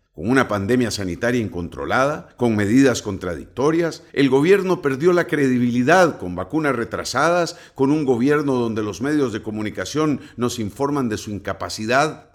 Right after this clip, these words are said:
Hasta con el dolor del pueblo, algunos parece que hacen negocios. En lo político, ya casi se acaba el periodo presidencial y nunca hubo una hoja de ruta. Nunca se reactivó la economía.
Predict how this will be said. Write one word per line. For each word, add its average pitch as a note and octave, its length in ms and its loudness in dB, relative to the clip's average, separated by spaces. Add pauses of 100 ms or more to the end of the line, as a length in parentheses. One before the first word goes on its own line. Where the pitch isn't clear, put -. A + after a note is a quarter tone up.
(120)
Hasta C#3 280 -4
con D3+ 140 2
el D3 120 2
dolor F3+ 300 4
del E3 160 2
pueblo, A#3 640 -4
algunos D#3 500 0
parece B2+ 480 -2
que - 80 -6
hacen G#2 260 -6
negocios. - 720 -14 (420)
En G2+ 120 -10
lo D#2+ 100 -10
político, F#2+ 720 -6
ya C3 180 -4
casi C#3 260 -2
se G#2 120 -8
acaba C3+ 380 0
el G2+ 100 -2
periodo G2 500 -4
presidencial F2+ 800 -4 (160)
y F3 120 0
nunca A3+ 360 0
hubo E3 320 2
una D3 260 2
hoja D#3+ 220 -2
de E3 100 2
ruta. D#3 460 -2 (180)
Nunca D#3 460 0
se D#2+ 120 -10
reactivó G#2+ 460 -2
la C3 80 4
economía. B2+ 640 0